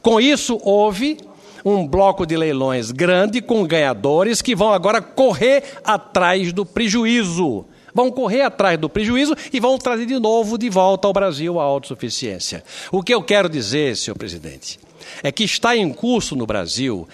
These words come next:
de forma encabulada, e o modelo foi a tratativa da aprovação da medida provisória dos portos, a volta encabulada a um passado que deu certo.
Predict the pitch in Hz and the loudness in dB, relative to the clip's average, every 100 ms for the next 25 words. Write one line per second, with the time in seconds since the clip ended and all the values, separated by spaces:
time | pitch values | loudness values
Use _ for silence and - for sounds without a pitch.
0 | - 143 160 - 214 190 196 185 - 247 | -12 -6 -4 2 2 2 0 -2 -2 0
1 | 208 175 156 147 147 180 226 - - - | 2 2 4 4 2 0 0 -6 -20 -20
2 | - - 180 180 147 117 175 170 143 - | -12 0 2 2 0 2 2 2 0 2
3 | 170 170 156 - - - 139 127 - 214 | 4 4 2 -6 -6 -2 0 0 2 2
4 | 185 165 156 - 240 196 170 156 151 139 | 4 0 0 -2 2 2 2 2 4 4
5 | 131 - 147 156 151 147 139 135 131 120 | 2 2 2 2 2 0 -2 -2 0 0
6 | 120 107 - 127 147 - - - - - | 0 -2 -2 0 2 0 -8 -10 -12 -16
7 | - - _ _ 139 151 147 107 175 226 | -16 -18 _ _ -2 0 -2 2 4 4
8 | 214 180 147 185 165 135 120 135 160 185 | 2 -2 0 0 0 0 0 0 0 -2
9 | 185 175 180 180 156 - 170 156 156 151 | 2 0 2 0 0 -2 -4 -4 -6 -6
10 | 147 - 101 - - 82 | -6 -4 -4 -6 -14 -18